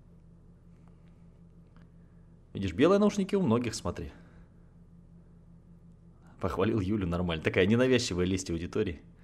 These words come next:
Ну, то есть, почти у всех, э, единственная фишка, которая у вас есть, это белые наушники. Пока что.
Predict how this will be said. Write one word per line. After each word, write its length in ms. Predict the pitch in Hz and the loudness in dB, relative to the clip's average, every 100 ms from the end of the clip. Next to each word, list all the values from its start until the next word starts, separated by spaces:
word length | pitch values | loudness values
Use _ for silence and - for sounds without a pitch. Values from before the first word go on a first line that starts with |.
| - - | -14 -6
Ну, 80 | 147 | 2
то 80 | |
есть, 220 | 165 - 131 | 2 2 0
почти 260 | 139 - | 0 2
у 60 | 147 | 2
всех, 340 | - 170 - | 4 2 2
э, 300 | - 87 82 | 0 2 2
единственная 420 | 85 101 123 117 95 | 0 -2 -2 -2 -2
фишка, 300 | 131 - 90 | -4 -6 -4
которая 280 | 90 95 | -2 2
у 40 | 90 | 2
вас 180 | 87 - | 0 -2
есть, 240 | 120 - | -4 -4
это 260 | 90 82 - - - - - | -6 -6 -10 -20 -20 -20 -6
белые 280 | 85 98 87 | 0 2 2
наушники. 560 | 92 87 - 78 - - - - | 2 -2 -4 -10 -14 -20 -20 -8
Пока 260 | 80 80 71 | -6 -4 -6
что. 220 | - | -8